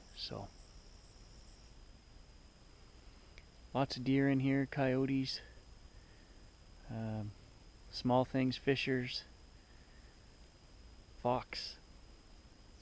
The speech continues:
weasels, you name it. If it's in northern Ontario, it's here. Can you hear that?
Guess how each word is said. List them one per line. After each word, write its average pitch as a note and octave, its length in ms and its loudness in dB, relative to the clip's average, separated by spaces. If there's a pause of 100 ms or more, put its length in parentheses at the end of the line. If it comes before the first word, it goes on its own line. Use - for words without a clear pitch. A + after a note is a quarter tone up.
(320)
weasels, C3 540 0 (1080)
you C3 100 2
name C3+ 240 6
it. D3+ 140 0 (500)
If A2 120 -8
it's - 160 -6
in A#2+ 100 4
northern B2+ 320 4
Ontario, B2+ 540 0 (680)
it's G#2+ 200 -4
here. G#2+ 240 -2 (3750)
Can - 100 -6
you A2+ 100 0
hear A#2+ 160 2
that? D#3+ 260 -4